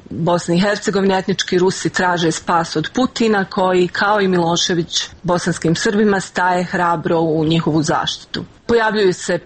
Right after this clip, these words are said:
prvo navodno misteriozne vojne snage za koje je naravno svima jasno da su ruske i lokalna paravojska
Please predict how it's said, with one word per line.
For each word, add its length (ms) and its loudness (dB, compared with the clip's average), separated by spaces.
prvo 220 0
navodno 340 2
misteriozne 1040 0
vojne 360 2
snage 560 0
za 260 -2
koje 360 0
je 60 2
naravno 480 0
svima 340 2
jasno 500 -2
da 140 -2
su 480 0
ruske 580 0
i 360 2
lokalna 1120 0
paravojska 920 0